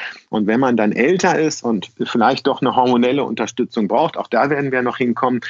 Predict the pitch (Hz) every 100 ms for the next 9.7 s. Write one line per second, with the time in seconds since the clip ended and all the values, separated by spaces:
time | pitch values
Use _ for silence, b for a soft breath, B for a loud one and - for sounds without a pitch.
0 | B B 101 127 131 143 135 131 127 123
1 | 117 - 143 127 - 127 135 135 123 110
2 | 127 - 110 - 135 - 131 - B B
3 | B _ - 196 - 151 143 - 127 170
4 | 175 - 117 107 135 156 104 95 127 120
5 | 113 98 - 117 113 120 151 - 131 120
6 | 120 127 117 123 - 123 120 110 90 135
7 | - 104 92 - 120 113 113 110 123 123
8 | 113 120 113 120 117 117 110 139 - 151
9 | 127 110 113 117 117 107